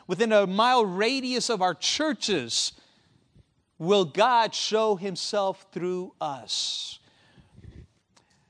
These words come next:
You know, it's all, it's all comes down, it all comes down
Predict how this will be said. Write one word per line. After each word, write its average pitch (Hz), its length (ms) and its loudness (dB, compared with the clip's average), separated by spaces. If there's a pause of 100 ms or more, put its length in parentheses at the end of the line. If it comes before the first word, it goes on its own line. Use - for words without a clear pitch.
You 190 80 -2
know, 202 140 6
it's 190 160 0
all, 285 640 4
it's 214 220 -6
all 247 240 6
comes 220 340 -8
down, 135 560 -6
it 160 100 -8
all 196 220 2
comes 214 340 -12
down 127 460 -6